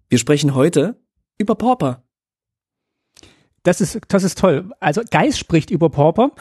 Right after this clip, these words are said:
Speaker 2: Das trifft sich auch gut, weil Geist spricht in letzter Zeit nur über Pauper.
Speaker 1: Ah.
Speaker 2: Und da dachten wir, da können wir das auch aufnehmen und eine Folge draus machen. Aber ich, ich, ich, ich, ich störe da immer so ein bisschen rein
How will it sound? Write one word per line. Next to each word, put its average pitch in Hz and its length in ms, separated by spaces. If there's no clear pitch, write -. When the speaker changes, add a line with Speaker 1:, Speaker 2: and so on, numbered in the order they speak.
Speaker 2:
Das 156 120
trifft - 240
sich 214 100
auch 165 100
gut, 240 180
weil 160 120
Geist 180 220
spricht - 280
in 147 40
letzter 190 200
Zeit 170 320
nur 247 380
über 151 200
Pauper. 139 440
Speaker 1:
Ah. - 280
Speaker 2:
Und 185 120
da 208 60
dachten 202 240
wir, 208 40
da 185 60
können 247 140
wir 240 60
das 214 120
auch 196 80
aufnehmen 220 340
und 196 60
eine 208 60
Folge 294 260
draus - 260
machen. 143 280
Aber 175 240
ich, - 160
ich, - 320
ich, 220 120
ich, - 200
ich 175 140
störe 196 220
da 226 60
immer 175 180
so 175 100
ein 160 60
bisschen 180 300
rein 151 380